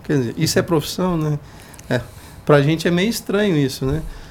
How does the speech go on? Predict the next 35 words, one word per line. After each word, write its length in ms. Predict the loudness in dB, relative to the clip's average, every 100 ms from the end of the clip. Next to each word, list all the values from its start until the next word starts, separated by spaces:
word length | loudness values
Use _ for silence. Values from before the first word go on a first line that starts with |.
| -6
Então, 240 | -4 2 4
assim, 380 | 4 4 4 2
tem 160 | 0 0
centenas 580 | 0 0 2 2 2 2
de 60 |
outras 200 | 2 0
profissões 400 | -2 -4 -2 -4
que 80 | -2
foram 200 | 0 0
criadas 500 | 0 0 2 2 0
com 140 | -2 2
base 300 | 2 2 2
nisso, 320 | 2 2 -2
especialista 720 | 0 4 6 6 6 2 0
nessa 260 | -2 0 0
área. 340 | 2 0 -2 -6 -16 -20 -20 -20 -20 -20 -20 -2 4
É, 460 | 6 6 4 2 -4 -14 -14 -6
e, 160 | -4 -4
e, 60 | -6
sim, 300 | -4 -2 0 2
um 80 |
modelo 480 | 4 4 4 2 2
se, 260 | -2 -4 -4 -8 -10
se 180 | -6 -4
desfez 500 | -4 0 2 2 2
pra 160 | 2
dar 220 | 2 2
espaço 420 | 0 -2 0 0 0
pra 140 | 0
um 100 | 2
outro 240 | 2 0
modelo 400 | 0 2 2 2
bem 200 | 2 2
mais 200 | 2 0
complexo 640 | 0 -2 0 2 0 -2